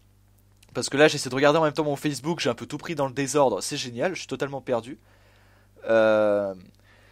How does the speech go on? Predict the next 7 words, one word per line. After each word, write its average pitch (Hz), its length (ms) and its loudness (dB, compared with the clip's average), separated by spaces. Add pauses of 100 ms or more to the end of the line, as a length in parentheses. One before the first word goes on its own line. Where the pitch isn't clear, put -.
(580)
donc, 117 300 -8
euh, 113 280 0
ça, 127 320 4
j'en 117 140 -6
ai 117 80 -4
parlé. 131 420 -2 (300)
Alors, 156 320 12